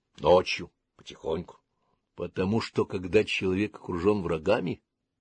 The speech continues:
как я, невозможно отправиться на мопеде, даже ночью, не обратив на себя внимания. И если только не пользоваться им как простым велосипедом, в чём нет никакого смысла. Но если в моих привычках было сперва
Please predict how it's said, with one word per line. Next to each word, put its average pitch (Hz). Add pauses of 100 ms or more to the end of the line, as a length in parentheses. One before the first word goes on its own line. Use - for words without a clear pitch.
(360)
как -
я, 73 (760)
невозможно 90
отправиться 180
на 175
мопеде, 165 (200)
даже 95
ночью, 107 (240)
не 95
обратив 85
на 101
себя 120
внимания. 156 (840)
И 69
если -
только 80
не 71
пользоваться 85
им 85
как -
простым 98
велосипедом, 135 (200)
в -
чём 78
нет 76
никакого 110
смысла. - (1300)
Но 123
если 202
в 185
моих 190
привычках 170
было 151
сперва 147